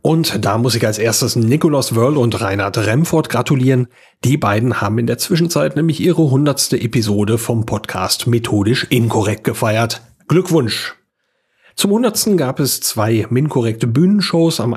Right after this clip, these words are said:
dreißigsten September und am ersten Oktober. Ein filmischer Mitschnitt soll da noch folgen. Das wird sehenswert sein.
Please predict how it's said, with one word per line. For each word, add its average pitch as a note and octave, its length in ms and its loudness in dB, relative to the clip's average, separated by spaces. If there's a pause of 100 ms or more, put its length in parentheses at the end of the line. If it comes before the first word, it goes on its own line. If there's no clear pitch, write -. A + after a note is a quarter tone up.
dreißigsten A2+ 540 -2
September C3+ 400 2
und B2 120 0
am A2 120 -2
ersten A#2 400 -2
Oktober. E3+ 720 2 (320)
Ein G#2+ 180 0
filmischer A#2 460 0
Mitschnitt A2+ 560 -2
soll G#2+ 300 2
da G2 180 -2
noch F#2+ 240 -6
folgen. A#2+ 580 2 (220)
Das G#2+ 200 -2
wird A2+ 340 0
sehenswert A2 680 -2
sein. A2+ 340 2